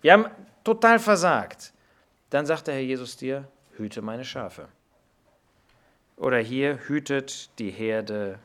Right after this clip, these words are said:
Gottes. Es ist seine Herde. Nie jemand von uns sollte meinen, es ist unsere Herde.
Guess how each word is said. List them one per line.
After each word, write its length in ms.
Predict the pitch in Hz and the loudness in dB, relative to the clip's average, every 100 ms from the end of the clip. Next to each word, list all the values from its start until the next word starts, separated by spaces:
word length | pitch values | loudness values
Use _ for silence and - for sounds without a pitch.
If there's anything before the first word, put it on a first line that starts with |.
| _ _ 95 | _ _ -14
Gottes. 680 | 98 92 - - - - - _ _ _ _ _ _ _ - | -10 -10 -12 -18 -20 -20 -20 _ _ _ _ _ _ _ -10
Es 140 | 139 | -8
ist 140 | 131 117 | -6 -2
seine 280 | 131 139 | -2 -2
Herde. 420 | 117 107 95 87 73 - _ - | -6 -4 -6 -8 -14 -20 _ -12
Nie 720 | 120 143 170 233 240 220 170 | -8 -2 0 2 2 2 -2
jemand 400 | 151 151 143 131 | -2 0 0 -2
von 160 | 147 147 | -4 -2
uns 240 | 139 117 | -2 0
sollte 220 | 127 127 | -2 0
meinen, 600 | 120 113 120 131 143 135 - _ _ _ - | -4 -4 -4 -4 -6 -10 -16 _ _ _ -8
es 140 | 120 | -6
ist 100 | 107 | -4
unsere 280 | 156 190 131 | -4 -2 -2
Herde. 360 | 98 85 78 | -2 -6 -8